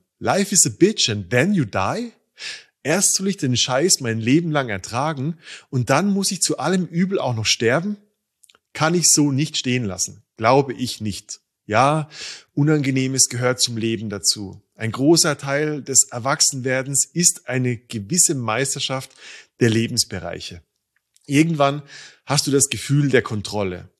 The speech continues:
Zwar nicht immer und dauerhaft überall, aber es wird immer ein bisschen besser. Mit der Zeit kommt Routine, mit der Routine kommt Kontrolle und mit ihr Wachstum und Freiheit. Profis lernen, mit der Bitch umzugehen.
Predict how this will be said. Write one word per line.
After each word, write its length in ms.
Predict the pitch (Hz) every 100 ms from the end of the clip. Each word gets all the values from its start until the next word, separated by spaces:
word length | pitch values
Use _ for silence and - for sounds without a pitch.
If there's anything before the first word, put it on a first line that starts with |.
| -
Zwar 280 | - 135 143
nicht 280 | 151 -
immer 400 | 170 165 160 131
und 220 | 117 110 110
dauerhaft 560 | 139 151 127 139 -
überall, 580 | 139 110 101 123 113 147 - - - _ -
aber 320 | 143 147 139
es 200 | 139 -
wird 200 | 139 139 -
immer 320 | 156 156 143
ein 180 | 123 107
bisschen 400 | 117 - 107 90
besser. 480 | 92 - 95 90 _ _ _ _ _ _ _ -
Mit 100 | 120
der 120 | 135
Zeit 300 | - 131 147
kommt 260 | - 123 104
Routine, 600 | 107 - 175 170 170 165 -
mit 140 | 117
der 100 | 120
Routine 480 | 104 - 151 143 139
kommt 260 | - 113 101
Kontrolle 580 | 107 104 151 165 175 -
und 220 | 117 123
mit 260 | 151 175
ihr 320 | 151 143 165 110
Wachstum 560 | 127 - - 135 135
und 180 | 120 104
Freiheit. 680 | - 101 95 85 90 - - _ _ _ _ - - - - -
Profis 560 | - 202 208 202 180 123
lernen, 500 | 127 139 151 156 113
mit 180 | 113
der 120 | 113 101
Bitch 520 | - 131 117 - -
umzugehen. 760 | 113 113 - - 98 95 95